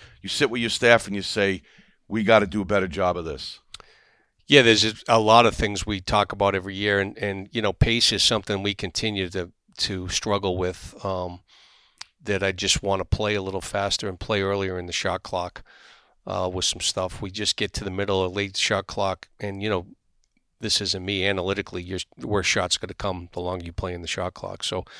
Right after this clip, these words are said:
Speaker 2: you know, we've, we've have not done a good job of addressing that. We've played a little faster since we've been here. Some of that has been personnel related, you know, about us trying to control the game and keep the scores,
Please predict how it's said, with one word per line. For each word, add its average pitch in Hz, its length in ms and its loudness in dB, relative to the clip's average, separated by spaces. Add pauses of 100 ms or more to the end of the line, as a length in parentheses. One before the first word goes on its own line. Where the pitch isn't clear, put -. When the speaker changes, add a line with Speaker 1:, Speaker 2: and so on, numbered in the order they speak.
(640)
Speaker 2:
you 104 160 -4
know, 92 320 -2
we've, 104 520 -6
we've 104 680 -6
have 95 260 -4
not 101 260 0
done 98 140 0
a 95 60 -2
good 92 180 -6
job 95 400 0
of 90 180 -2
addressing 92 540 0
that. 90 240 -10
We've 98 200 -8
played 101 220 2
a 92 60 -4
little 101 280 0
faster 98 420 0
since - 260 -4
we've 92 160 -8
been 95 160 0
here. 98 200 -2
Some 117 320 -2
of 104 40 0
that 98 340 0
has 95 100 -10
been 92 220 -2
personnel 95 520 0
related, 101 440 -4 (640)
you 107 80 -6
know, 92 340 -2
about 95 380 -2 (640)
us 107 140 -2
trying 98 220 -2
to 92 40 -6
control 101 440 -4
the 98 80 -4
game 98 320 -4
and 87 100 -8
keep 104 200 -12
the - 80 -4
scores, 98 500 -2